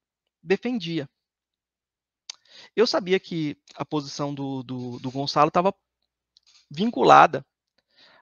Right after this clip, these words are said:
à posição do Eco. Então, o que que eu fiz? Eu busquei recontextualizar o trabalho do Ho-, do Richard Hort, mostrar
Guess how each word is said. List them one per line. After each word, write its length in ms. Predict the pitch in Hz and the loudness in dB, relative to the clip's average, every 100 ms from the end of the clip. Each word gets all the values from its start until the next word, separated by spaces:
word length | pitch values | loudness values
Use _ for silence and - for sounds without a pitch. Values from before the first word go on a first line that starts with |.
| _ _ _ _ _ _ _ - | _ _ _ _ _ _ _ -4
à 80 | |
posição 460 | 160 165 156 - 165 | -2 -4 -4 -6 -6
do 180 | 208 226 | -2 2
Eco. 400 | 151 - - - _ _ _ _ _ _ _ _ _ _ _ _ - _ | 2 2 -8 -20 _ _ _ _ _ _ _ _ _ _ _ _ -20 _
Então, 380 | 208 - 208 220 | -14 0 2 2
o 60 | 208 | -4
que 180 | - | -12
que 100 | - | -6
eu 80 | 214 | -4
fiz? 640 | - - 143 123 - - - _ _ | -4 -6 -6 -6 -10 -12 -14 _ _
Eu 100 | - | -10
busquei 480 | 143 170 - 170 180 | -6 -4 -2 2 2
recontextualizar 1200 | 160 196 - 208 214 - 214 202 165 139 151 196 _ _ _ _ _ _ _ _ _ _ _ _ _ _ _ | 0 -4 -4 -2 -2 -2 -2 -2 0 4 4 4 _ _ _ _ _ _ _ _ _ _ _ _ _ _ _
o 80 | 170 | -6
trabalho 600 | - 160 123 117 120 127 _ _ _ _ _ _ _ _ _ _ _ _ _ _ _ | 2 2 4 4 2 -6 _ _ _ _ _ _ _ _ _ _ _ _ _ _ _
do 260 | - 127 143 | -14 -6 -6
Ho-, 360 | 127 143 165 - | -6 -6 -6 -6
do 120 | 139 | -6
Richard 280 | 139 139 131 | -6 -6 -4
Hort, 440 | 127 143 208 - - _ _ _ _ _ - - | 0 0 0 -10 -14 _ _ _ _ _ -20 -10
mostrar 640 | 170 185 180 156 139 131 | 0 0 2 4 4 4